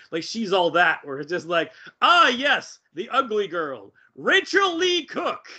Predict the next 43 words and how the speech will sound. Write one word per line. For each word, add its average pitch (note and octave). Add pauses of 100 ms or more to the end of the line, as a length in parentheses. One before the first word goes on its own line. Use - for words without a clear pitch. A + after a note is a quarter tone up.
(240)
<laughs> A#3+
Like, C#4 (240)
one A3
of D4+
the D4
most G3+
beautiful D#4
women D#4
you've C4
ever C#4
seen. A3 (280)
Throw B3+
her B3+
fucking -
hair C4+
in C#4
a B3
ponytail C4
and A#3
throw C4
some A#3
glasses A3
on G3+
her. F#3
It's F#3
like, G#3 (160)
"Oh D#4
my B3+
God, A#3+
I G#3
have G3+
no C#4+
idea C4
this G#3
woman B3+
is F3+
the A3+
most G#3+
attractive B3+
woman B3+
that's A3
ever A3+
existed. F#3